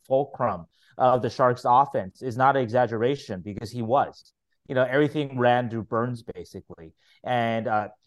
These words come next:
and, uh, it, it, it, it flourished, you know, flourished under Pete DeBoer. You know, it was a Stanley Cup final appearance. Uh, there was a Western Conference Finals appearance on top of that. Uh, Brent Burns was a Norris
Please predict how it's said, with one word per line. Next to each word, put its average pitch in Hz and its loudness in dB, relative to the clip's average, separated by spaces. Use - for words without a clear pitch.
and, 120 -12
uh, 117 -10
it, 107 -8
it, 120 0
it, 120 -4
it 117 -4
flourished, 151 0
you 135 -4
know, 120 0
flourished 151 0
under 135 -2
Pete 139 -6
DeBoer. 131 0
You 104 -4
know, 107 -2
it 107 0
was 104 -2
a 101 -8
Stanley 123 -4
Cup 113 -4
final 127 0
appearance. 127 -8
Uh, 107 4
there 110 2
was 104 -4
a 110 -2
Western 123 0
Conference 120 0
Finals 113 0
appearance 117 -4
on 107 -2
top 127 2
of 120 -6
that. 135 4
Uh, 123 2
Brent 127 2
Burns 131 0
was 120 -4
a 120 -4
Norris 117 2